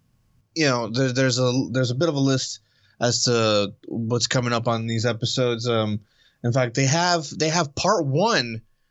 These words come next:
of the Brian Pillman episode already online on YouTube. In fact, I was watching that earlier today, and, um, man, you talk about a guy who was, like, unstable. You know, you got a guy who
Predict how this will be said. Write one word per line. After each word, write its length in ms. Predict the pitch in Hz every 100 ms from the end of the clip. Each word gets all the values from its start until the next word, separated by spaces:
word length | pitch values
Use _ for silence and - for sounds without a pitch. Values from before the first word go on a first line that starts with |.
| _ _
of 280 | 135 131 120
the 100 | 127
Brian 360 | 117 139 156 139
Pillman 340 | 165 208 160
episode 400 | 123 120 - 123
already 300 | 123 135 135
online 360 | 127 123 139 139
on 140 | 120
YouTube. 400 | 131 190 - 107
In 100 | 110
fact, 220 | 110 120
I 40 | 120
was 160 | 117
watching 320 | 131 151 143 143
that 140 | 131
earlier 240 | 131 131 120
today, 520 | 120 120 147 147 147 _ _ _ _ _ _
and, 300 | - 113 113
um, 540 | 117 110 104 92 87 110 _ -
man, 440 | 113 113 87 95 - _ _ _ _ -
you 420 | 104 113 - 143
talk 200 | 156 139
about 180 | 120 110
a 60 | 101
guy 320 | 123 127 123
who 160 | 123
was, 180 | 110 101
like, 200 | 104 95 -
unstable. 920 | 110 104 - - 139 127 95 85 - _ _ _ _ -
You 100 | 117
know, 320 | 113 107 101 - _ _ _ _
you 100 | 131
got 140 | 156 202
a 40 |
guy 460 | 147 131 120 117 113 _ _ _ _ _
who 640 | - 131 127 120 117 110